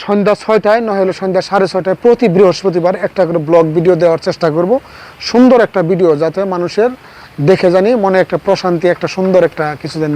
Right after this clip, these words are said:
দেখতে পারে, এরকম কিছু দেখাবো। মানে, আমি যেখানে সেখানেই, মানে, একটা জিনিস আছে না, আমি যেখানে সেখানেই, মানে, ভিডিও করব না। আর ভিডিওটা যদি দে-, মানে, করিও, খুব সুন্দর একটা ভিডিও করব। আর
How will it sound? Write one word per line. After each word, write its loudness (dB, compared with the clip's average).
দেখতে -4
পারে, -4
এরকম 4
কিছু -8
দেখাবো। -8
মানে, 2
আমি 4
যেখানে 0
সেখানেই, 0
মানে, 0
একটা -2
জিনিস 2
আছে 0
না, 4
আমি 2
যেখানে 2
সেখানেই, 2
মানে, 4
ভিডিও 4
করব 2
না। -2
আর -2
ভিডিওটা 4
যদি -2
দে-, 4
মানে, 0
করিও, 4
খুব 0
সুন্দর 2
একটা -4
ভিডিও 2
করব। -2
আর 2